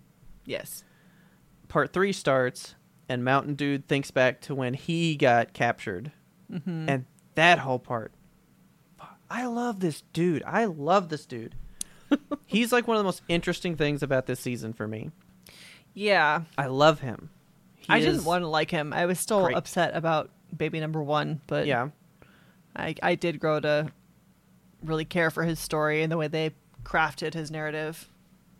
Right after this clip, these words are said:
Speaker 2: I'm very invested in him. So he finally goes, "You know what? I'm gonna fight against her too, and hopefully <laughs> I can make it out of this shit."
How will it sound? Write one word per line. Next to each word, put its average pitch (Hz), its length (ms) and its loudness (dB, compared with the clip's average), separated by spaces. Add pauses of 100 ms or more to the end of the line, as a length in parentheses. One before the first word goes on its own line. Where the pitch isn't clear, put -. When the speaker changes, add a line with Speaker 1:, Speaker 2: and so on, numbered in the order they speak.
(120)
Speaker 2:
I'm 160 140 0
very 139 480 2
invested 117 540 -4
in 110 100 -8
him. 110 280 -10
So 117 160 -6
he 170 180 -4
finally 156 600 2
goes, 131 300 0
"You 139 60 -6
know 160 140 2
what? 165 240 4 (460)
I'm 156 180 4
gonna 151 160 4
fight 143 240 6
against 131 320 0
her 127 80 -6
too, 120 280 -2
and 113 80 -6
hopefully 135 440 4
<laughs> - 40 -8
I 156 60 6
can - 220 -4
make 131 180 -2
it 117 80 2
out 113 160 2
of 113 60 -6
this 117 120 -2
shit." 123 300 -4